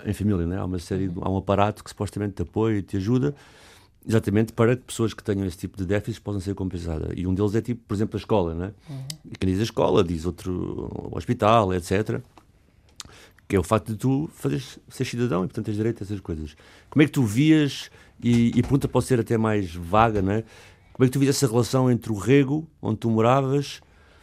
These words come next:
Speaker 1: e o facto de ser um centro da cidade e o teu acesso a teres outros pontos de escape ou outras, eh, pessoas que podiam ajudar ou fazer outras coisas, et cetera?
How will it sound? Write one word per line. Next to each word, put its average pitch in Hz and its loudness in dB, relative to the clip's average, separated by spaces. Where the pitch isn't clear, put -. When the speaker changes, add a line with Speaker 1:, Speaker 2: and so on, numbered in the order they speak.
Speaker 1:
e 120 -2
o - -8
facto 123 0
de - -8
ser 123 2
um 127 2
centro 143 2
da - 2
cidade 127 4
e - 4
o - 0
teu 127 0
acesso - 0
a 110 -4
teres 120 0
outros - -4
pontos 123 -2
de - -20
escape 117 0
ou 104 -2
outras, 104 -4
eh, 101 -6
pessoas 104 -8
que - -18
podiam 104 -4
ajudar 101 2
ou 92 -4
fazer 98 -6
outras 92 -6
coisas, 92 -2
et 90 -16
cetera? - -12